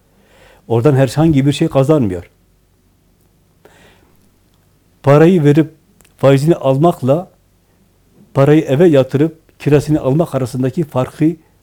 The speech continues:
bir alim söylesin. Aradaki böyle bir fark var desin. Böyle bir şey olmaz. Onun için kira haramdır dedim. Kiraya veremez. Evi veremez. İş yerini verebilir.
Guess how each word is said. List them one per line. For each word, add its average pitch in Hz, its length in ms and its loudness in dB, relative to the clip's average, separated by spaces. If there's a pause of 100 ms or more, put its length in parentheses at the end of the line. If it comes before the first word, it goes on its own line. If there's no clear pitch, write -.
(160)
bir 139 280 -2
alim 143 260 0
söylesin. 127 480 -4 (580)
Aradaki 160 440 -2
böyle 170 200 2
bir 156 80 -2
fark 160 300 -6
var 92 160 -8
desin. 87 300 -14 (420)
Böyle 101 180 -6
bir 101 60 -16
şey 123 140 -4
olmaz. 120 300 -2 (1120)
Onun 151 180 4
için 123 200 -4
kira 147 300 -2
haramdır 107 580 -2
dedim. 87 220 -14 (2000)
Kiraya 123 340 0
veremez. 139 400 2 (720)
Evi 147 300 2
veremez. 101 340 -4 (400)
İş 190 200 0
yerini 170 260 4
verebilir. 165 500 -2